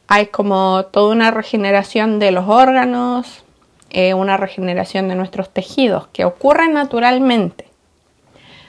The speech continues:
Pero también hay momentos en los cuales quizás si tuvimos un periodo de cansancio, como por ejemplo que tuvimos que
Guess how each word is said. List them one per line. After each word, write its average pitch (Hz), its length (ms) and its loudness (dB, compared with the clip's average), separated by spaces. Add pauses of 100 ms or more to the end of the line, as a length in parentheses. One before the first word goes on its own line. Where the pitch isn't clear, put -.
(260)
Pero 349 240 4
también 262 600 4
hay 220 140 2
momentos 208 1040 0
en 202 120 0
los 190 140 -2
cuales 226 380 2
quizás 240 760 0 (460)
si - 260 -4
tuvimos 247 480 -2
un 254 180 -2
periodo 247 420 4
de 254 140 0
cansancio, 208 1080 -2
como 202 240 -4
por 196 100 -2
ejemplo 233 720 -2
que 202 320 0 (720)
tuvimos 240 520 0
que 294 640 2